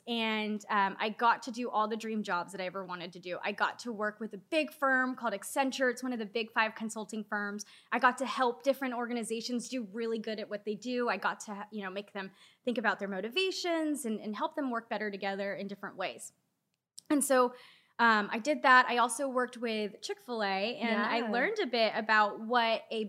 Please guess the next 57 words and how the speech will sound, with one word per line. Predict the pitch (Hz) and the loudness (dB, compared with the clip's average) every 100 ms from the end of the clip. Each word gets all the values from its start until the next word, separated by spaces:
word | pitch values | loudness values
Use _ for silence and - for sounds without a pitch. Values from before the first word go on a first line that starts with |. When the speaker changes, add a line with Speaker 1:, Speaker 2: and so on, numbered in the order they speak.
| - | -6
Speaker 1:
business | 294 302 285 262 247 - - | -8 -6 -4 -6 -6 -10 -4
built | 233 - | -4 -2
on | 208 202 - | -4 -6 -6
faith | 202 233 - | -4 -4 -6
could | 247 185 | -10 -8
look | - - | -10 0
like. | - 480 - - - | 2 2 -2 -12 -2
Like, | 226 196 | 0 4
they | 285 | 2
Speaker 2:
Yeah, | 262 | 4
so | |
Speaker 1:
literally, | 285 302 311 320 320 190 | 4 4 2 4 2 0
Speaker 2:
cool. | 185 277 | 2 4
Speaker 1:
it | |
is | 320 339 | 4 2
so | 349 320 | 0 0
cool. | 330 262 330 | 4 4 2
Speaker 2:
<laughs> | - | -2
Speaker 1:
They | 339 349 | 2 2
start | - 262 294 | 8 10 10
Monday | 254 240 233 285 | 8 4 4 2
mornings | 277 247 214 240 285 339 247 | 2 2 0 0 0 0 0
with | 233 233 226 | 2 2 0
a | 240 | -2
devotional. | 220 220 196 208 247 226 190 175 | -2 -2 0 0 0 -2 -4 -2
That's, | 294 - - | -2 -2 -2
you | 269 | -2
know, | 196 | 4
optional | 208 214 202 214 185 202 | 6 6 2 0 2 0
if | 214 | 0
you | 214 | -4
Speaker 2:
Wow. | 196 | -4
Speaker 1:
want | 220 247 | -6 -6
to. | 175 165 254 - - _ | -8 -6 -8 -10 -20 _
Uh, | 233 233 208 208 | 6 6 6 2
but | 247 | 0
you | |
can | 254 | 2
start | 254 269 277 | 4 4 4
with | 262 | 4
devotional, | 262 247 247 269 254 | 4 4 0 -2 -4
there's | 220 202 220 | -2 -6 0
worship, | 269 269 277 262 262 | 0 2 2 2 2
and | 247 | 0
then | 285 359 | 2 2
you | 381 | 0
start | - 370 240 196 | 2 2 2 -2
work. | 240 294 190 - | 2 2 2 -2
And, | 262 269 | -2 0
Speaker 2:
So | 262 | 2
Speaker 1:
like, | 262 | 2
Speaker 2:
you | 269 | 2
literally | 254 247 254 | 2 2 0
do | 220 247 | -2 -4
worship | 226 214 220 208 | -4 -4 -6 -4
at | 180 | -4
work? | 185 220 | -4 -6